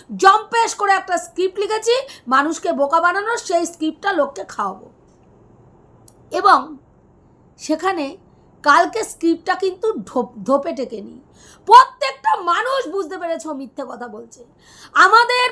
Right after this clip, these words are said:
পাঁচটা পয়সা যদি হারিয়ে যায়, হারিয়ে যায়, আমরা কি করি? পাগলের মতন অবস্থা হয়ে যায় যে এতগুলো টাকা, সে এক, মানে টাকা একশো টাকা, দুশো টাকা যদি মানুষের হারিয়ে যায়,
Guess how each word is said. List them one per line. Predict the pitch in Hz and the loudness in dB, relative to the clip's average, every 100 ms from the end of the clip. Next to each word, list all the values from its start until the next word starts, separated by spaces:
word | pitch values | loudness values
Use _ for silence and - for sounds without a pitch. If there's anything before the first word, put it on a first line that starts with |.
| - | 2
পাঁচটা | 392 381 - - 466 | 4 4 0 0 0
পয়সা | 453 392 392 381 415 381 254 - _ _ _ _ _ _ | 2 0 0 0 2 4 2 -2 _ _ _ _ _ _
যদি | 208 320 403 | -8 -6 -6
হারিয়ে | - 269 294 359 370 | -4 -2 -2 -4 -4
যায়, | 254 302 339 302 220 - _ _ _ _ _ | 2 4 4 2 -2 -16 _ _ _ _ _
হারিয়ে | 247 269 320 349 | -6 -4 -4 -4
যায়, | 254 294 285 - - _ _ - | 0 0 0 -6 -18 _ _ -6
আমরা | 254 320 370 | -4 -2 -4
কি | 370 | -6
করি? | 339 392 392 | -6 -6 -4
পাগলের | 349 294 294 359 381 381 | 0 0 0 2 2 2
মতন | 349 339 349 285 240 _ - - | -2 -2 -4 -6 -8 _ -10 -2
অবস্থা | 262 320 330 339 294 | 0 0 0 -2 -2
হয়ে | 254 277 | 2 2
যায় | 269 269 - - - - | 2 -4 -10 -18 -20 -14
যে | 180 320 294 262 - - | -4 2 4 2 -4 -4
এতগুলো | 262 311 415 403 403 403 | -2 2 2 4 6 4
টাকা, | 403 320 320 359 302 233 | 4 0 4 4 4 0
সে | - | -10
এক, | 269 247 262 - - 247 | -10 -8 -8 -10 -10 -6
মানে | 277 302 | -6 -6
টাকা | 302 285 311 320 | -2 -2 2 0
একশো | - 330 392 - 453 | 2 2 2 2 4
টাকা, | 453 453 466 | 4 4 2
দুশো | 392 392 453 | 0 -4 -4
টাকা | 480 480 480 453 | -2 -2 -4 -8
যদি | 403 | -6
মানুষের | 359 349 320 285 | -6 -6 -8 -6
হারিয়ে | 254 262 247 | -6 -6 -6
যায়, | 233 220 | -6 -8